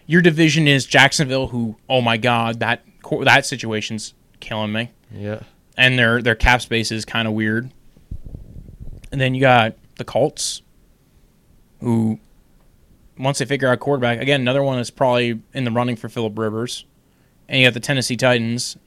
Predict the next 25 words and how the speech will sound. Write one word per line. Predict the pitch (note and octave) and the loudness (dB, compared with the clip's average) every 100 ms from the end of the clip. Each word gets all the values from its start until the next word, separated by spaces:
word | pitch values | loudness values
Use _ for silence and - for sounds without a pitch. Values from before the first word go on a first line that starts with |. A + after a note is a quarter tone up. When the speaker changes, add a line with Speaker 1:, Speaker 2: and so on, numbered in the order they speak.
| _ _ _ | _ _ _
Speaker 1:
Again, | B2+ C#3 C#3 A#2+ | -2 2 4 4
that's | C#3+ - | 4 2
a | |
team | - C3+ C3 | -4 -2 -2
that | A#2+ - | -4 -6
quarterback | - C#3+ B2 B2 - | -6 -4 0 0 0
is | A2+ | -8
kinda | - B2 | -4 -6
questionable | - A#2+ - A#2+ B2 | -2 -4 -4 -6 -6
unless | B2+ A#2+ - | -4 -6 -4
they | A#2 | -6
bring | G#2+ A#2 A#2+ | -6 -8 0
back | A#2+ A#2 | 0 0
Tannehill, | C3+ C#3+ A2 G#2 _ _ _ _ _ _ _ _ _ _ _ | -4 -6 -6 -10 _ _ _ _ _ _ _ _ _ _ _
which | C3 - | -12 -6
they | A#2+ A2+ | -4 -2
haven't | A#2+ A#2+ | -2 -2
officially, | A2+ B2+ - A#2+ A#2 A2+ G#2+ - | -6 -6 -6 -6 -4 -4 -6 -6
you | |
know, | A#2+ A2 | -4 -2
Speaker 2:
Done | A2+ | 0
Speaker 1:
announced | C#3 G#2 | -2 -2
Speaker 2:
yet. | G2 | -2
Speaker 1:
yet. | G#2 _ - _ _ _ _ - - - | -4 _ -20 _ _ _ _ -20 -20 -6
So, | C#3+ C#3 | 2 2